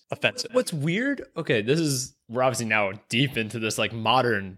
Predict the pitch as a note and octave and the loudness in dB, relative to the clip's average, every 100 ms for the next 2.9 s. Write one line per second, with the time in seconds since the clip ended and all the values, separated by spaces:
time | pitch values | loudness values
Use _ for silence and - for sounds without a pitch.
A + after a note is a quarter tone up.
0 | - A#2+ A2 G#2+ G2 F#2+ G2 G2+ G2 D3+ | -2 0 2 2 2 -2 -6 -6 -4 2
1 | G#3 E3 D3 E3 C3 - G3+ D3+ D3 - | 2 4 2 4 2 2 0 -2 -4 -6
2 | - - C3 G#3 D#3 G#2 G#2 C3 | 0 0 4 2 2 0 -2 0